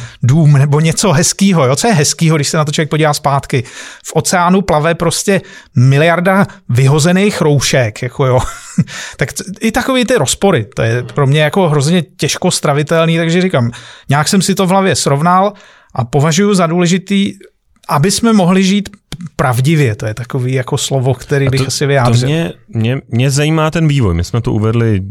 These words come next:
Speaker 2: tou statistikou, že vlastně letos jste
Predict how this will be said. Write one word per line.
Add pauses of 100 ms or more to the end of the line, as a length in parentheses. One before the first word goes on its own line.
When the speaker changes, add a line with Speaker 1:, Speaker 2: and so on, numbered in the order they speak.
(120)
Speaker 2:
tou
statistikou,
že
vlastně
letos
jste